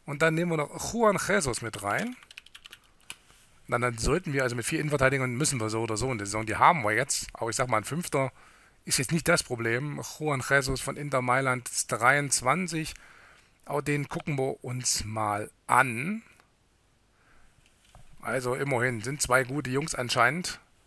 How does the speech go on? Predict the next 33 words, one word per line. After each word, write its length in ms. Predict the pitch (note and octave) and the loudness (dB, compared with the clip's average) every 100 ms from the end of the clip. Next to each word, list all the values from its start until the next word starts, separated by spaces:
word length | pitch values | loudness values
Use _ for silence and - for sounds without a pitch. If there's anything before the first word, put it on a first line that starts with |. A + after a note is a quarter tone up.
| _ - | _ 0
Angucken 360 | F3+ F3 C#3+ | 2 0 -4
tun 140 | F#3+ A#3+ | -2 0
wir 60 | |
sie 80 | B3 | 0
uns 160 | G#3+ G3 | 0 2
mal 240 | F3+ F#3+ - - - - _ | 2 2 -6 -20 -20 -20 _
und 160 | D#3 A#2 | -2 6
warten 300 | B2 - C#3+ | 6 6 4
mal, 200 | B2+ A#2+ | 6 6
was 160 | A#2+ | 2
der 140 | - A#2+ | 0 -2
gute 500 | B2+ C3 B2+ B2 - | -4 -2 0 0 -2
Onkel 320 | C3+ C#3 C3+ | -6 0 0
rausfindet 580 | G#2 C3+ - A#2 G#2+ G#2 | 2 0 -2 -4 -4 -4
bis 220 | A#2+ - | -2 -2
zum 200 | - G#2+ | -2 -4
Transferschluss. 880 | - G#2+ - - A2+ - A2 D3 - _ _ _ _ _ _ _ _ _ _ _ _ _ _ _ _ - _ _ C3 | -4 -4 -2 0 0 0 -2 -2 -4 _ _ _ _ _ _ _ _ _ _ _ _ _ _ _ _ -20 _ _ -6
Ähm, 240 | C3+ C#3 | -4 -2
was 100 | A#2+ | -2
haben 80 | B2 | -2
wir 60 | |
hier 100 | A#2+ | -2
noch? 340 | B2 F#3 - - | 0 -2 -4 2
Ah, 380 | C#3+ D#3 D3 C3+ | 6 8 8 6
Chigazi, 520 | C#3+ B2+ C#3 C#3 B2+ | 2 6 6 4 0
jetzt 180 | A#2+ - | 0 0
geht's 180 | C#3+ | -2
doch 100 | C#3+ | 0
endlich 280 | C#3 B2+ A#2+ | 0 -2 -4
vorwärts. 640 | - C#3 C#3 A#2+ A2 - - | -2 -2 2 2 2 -2 -6
Saisonleihe, 880 | - C#3 A2+ C#3+ E3 D#3 B2 A2+ G2+ | -4 -2 0 0 0 2 4 4 0
Junge. 400 | A2 C3 G#2 - - - - | -2 -2 -2 -4 -16 -20 -8
Wiedersehen. 720 | F#3+ A#3+ F#3+ A2+ A2+ G2+ E2+ | -2 6 6 6 0 -2 -6